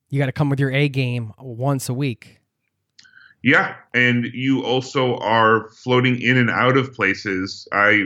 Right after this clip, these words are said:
Speaker 2: will always recall arriving in Naples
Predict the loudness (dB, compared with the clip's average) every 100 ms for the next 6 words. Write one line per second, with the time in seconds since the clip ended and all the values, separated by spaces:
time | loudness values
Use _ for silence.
0 | 0 -2 -2 -2 0 2 2 0 -4 -10
1 | -2 2 4 4 2 -4 -20 -20 _ -6
2 | 0 2 2 0 -2 -4 -2 -2 -2 -2
3 | -4 -4 -8 -16 -20